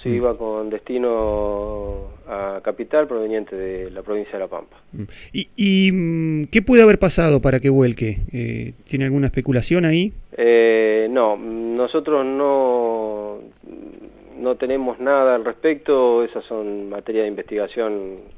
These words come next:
Speaker 1: de, de, y de pericia de, de, encargado por, por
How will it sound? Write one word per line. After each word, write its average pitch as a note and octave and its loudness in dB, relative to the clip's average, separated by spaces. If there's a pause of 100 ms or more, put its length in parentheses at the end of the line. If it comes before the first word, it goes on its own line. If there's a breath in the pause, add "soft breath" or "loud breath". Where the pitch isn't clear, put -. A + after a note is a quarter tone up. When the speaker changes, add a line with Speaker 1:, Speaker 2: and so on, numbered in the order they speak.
(160)
Speaker 1:
de, G2+ -12
de, - -14 (440)
y G#2 -14
de G2+ -12
pericia G#2 -8
de, F#2+ -10
de, G#2 -18 (480)
encargado G#2 -4
por, F#2+ -14
por G#2+ -16